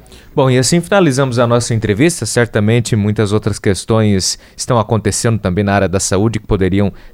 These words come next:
ter trazido, é, trazidas aqui à nossa conversa, mas devido ao nosso tempo vamos destacando, claro, as principais ações, mas que bom que essas estratégias estão acontecendo, até porque Cascavel está num amplo crescimento e se a,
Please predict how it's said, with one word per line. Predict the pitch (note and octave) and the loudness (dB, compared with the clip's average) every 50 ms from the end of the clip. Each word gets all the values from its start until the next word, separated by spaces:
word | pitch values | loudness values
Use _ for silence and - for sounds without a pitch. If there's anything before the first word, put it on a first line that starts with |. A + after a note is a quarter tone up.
| - _ | -8 _
ter | A2 F#2+ - | -4 -4 -2
trazido, | - - G#2+ F#2+ F2 F2+ G2+ G2 D#2 C2+ F2 F#2 - - - | -2 0 0 0 0 -2 -4 -4 -4 -6 -8 -10 -12 -14 -10
é, | - G2 F#2 F2 | -6 -6 -6 -6
trazidas | - - - G2+ G2 E2+ G2+ B2 A#2+ A#2 G#2 F2+ | -6 -4 -4 -4 -2 0 -2 0 0 0 0 0
aqui | G2 F#2 - G#2+ | -2 -2 -2 0
à | |
nossa | F#2+ G2+ F#2+ - - - | 0 0 -2 -2 -4 -6
conversa, | - E2+ F2+ G#2 C#3+ F3 E3+ - | -6 -4 -2 0 0 0 0 0
mas | F3+ F3+ E3 | 0 0 2
devido | D#3+ D#3+ E3 D#3+ D#3 | 0 0 0 0 0
ao | D#3+ D#3 | 0 2
nosso | D3 C#3+ - - | 0 0 0 -2
tempo | - - D3 D#3+ D#3 - | -2 0 -2 -2 0 0
vamos | D3+ D3 C#3+ B2 | 0 0 0 0
destacando, | C3+ D3 C3+ - - B2 A#2 - - B2 A#2+ A2+ | 0 -2 -2 0 -2 -4 -2 0 -2 -2 -2 0
claro, | - A#2 A2+ A#2 A#2+ A2+ - - - - - - | 0 2 4 4 2 2 -2 -4 -12 -20 -6 -2
as | A2 A#2+ - - | -2 -2 -2 -2
principais | - C3 A#2 - - - A#2 G#2+ G2+ G2 | -2 -2 -2 -2 0 0 2 2 4 2
ações, | G#2 G2+ - - D3 E3+ F3+ E3+ - - - - - - - | 2 0 0 0 0 0 0 0 -2 -8 -14 -16 -14 -6 -4
mas | D3+ D#3 - | -2 -2 -2
que | - D#3+ | -2 -2
bom | B2+ C#3+ E3+ F#3 | 0 0 0 0
que | E3+ E3+ | 0 -4
essas | C#3 - C#3+ A#2+ B2 | -4 -4 -4 -4 -4
estratégias | B2+ B2 - A#2+ A#2 - A#2+ A#2 G#2 G#2+ G#2 | -4 -4 -2 -4 -2 0 0 0 0 0 -2
estão | F#2 - - A2 G#2+ | -2 -2 -2 0 0
acontecendo, | G2+ - A#2 A2+ - C3+ B2+ - - C#3+ D#3 E3+ E3+ - - - - - - | 0 0 -2 -2 0 0 -2 0 0 0 0 0 0 -2 -6 -12 -20 -6 -2
até | D3+ C3+ - D3+ D3 | -2 0 0 -2 -2
porque | - D#3+ D#3 C#3+ - C3+ C#3+ D#3 D3+ - - - _ - | 0 -2 -2 0 0 2 0 0 0 -4 -14 -20 _ -4
Cascavel | - C3+ - - C#3 A#2+ A2 C3 C#3 C3+ | -4 -4 -2 0 0 2 2 2 2 2
está | B2 - - B2 A#2+ | 0 -2 -2 -2 -2
num | A#2+ A#2+ A#2+ | -2 -2 -2
amplo | B2 A#2 - - | -2 -4 -4 -4
crescimento | - A2 G#2+ - - A2+ G#2+ A#2+ C#3 D#3+ E3+ - - - - - - | -2 -2 -2 -2 -2 -2 0 2 2 0 -2 -4 -10 -18 -20 -6 -4
e | B2 A#2+ | -2 -2
se | - - C#3 - - - - _ _ | 0 -2 -4 -4 -4 -8 -18 _ _
a, | B2 B2 A2+ | -2 -2 -2